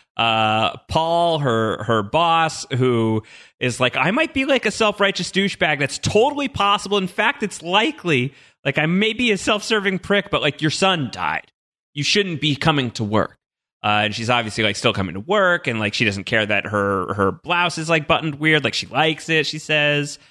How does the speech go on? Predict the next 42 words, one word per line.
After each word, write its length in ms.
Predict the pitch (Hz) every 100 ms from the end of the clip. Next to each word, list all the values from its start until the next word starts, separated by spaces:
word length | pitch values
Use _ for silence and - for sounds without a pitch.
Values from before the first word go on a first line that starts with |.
| - - _
Uh, 640 | 117 113 110 107 107 107 -
and, 220 | 131 127
like, 220 | 120 - -
she's 340 | - 165 135
not 320 | 170 170 -
being 580 | 165 160 156 151 143 139 -
allowed 440 | 139 139 135 143 -
to 80 |
do 280 | 110 131 117
her 180 | 110 110
thing. 500 | 101 160 135 107 101 - - -
Like, 80 | 110
she's 180 | 151 -
being 280 | 160 147
handcuffed. 920 | 120 - 165 165 143 165 196 - - - - -
She 160 | - 180
also 360 | 185 - 175
feels 380 | - 160 160 151
like 120 | 139
she 100 | 143
has 120 | 123
to 40 | 127
be 80 | 113
very 300 | 131 131 120
delicate 520 | - 127 127 135 -
with 140 | 117
the 60 | 107
situation 640 | 127 110 113 113 - 117
with 160 | 101 -
Kenny 260 | 123 113
and 100 | 110
the 60 | 101
twelve 320 | - 113 107
because 560 | - - 110 107 104 - - - _ _ -
she's 320 | - 123 101
his 220 | 113 101
mother, 500 | 151 202 160 131 135
and 220 | 123 127
also 320 | 113 113 127
it's 180 | 113 -
the 120 | -
twelve, 720 | - 147 175 147 120 117 -